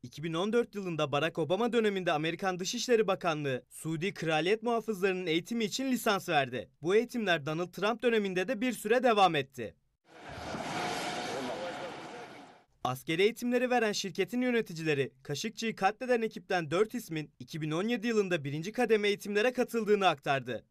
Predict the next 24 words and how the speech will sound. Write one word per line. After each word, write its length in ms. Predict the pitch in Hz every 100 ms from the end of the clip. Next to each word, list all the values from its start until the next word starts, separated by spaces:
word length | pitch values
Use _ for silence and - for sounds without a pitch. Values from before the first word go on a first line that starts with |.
| -
Yine 240 | 156 180
bu 140 | 160 151
dört 200 | 208 214
kişiden 380 | 214 226 240
ikisi 440 | 220 233 - 165 160
iki 220 | - 170
bin 100 | 170
on 200 | 185 220
dört 180 | 214 214
iki 180 | 143 156
bin 100 | 170
on 180 | 202 226
beş 180 | 240 208
yılları 300 | 190 202 240
arasında 460 | 220 - 165 147 139
A 200 | 143 151
B 120 | 170
D'de 220 | 180 165
farklı 380 | - 151 180 233
bir 100 | 247
eğitimde 420 | 233 233 220 214
de 60 | 185
yer 160 | 160
aldı. 400 | 143 127 113 92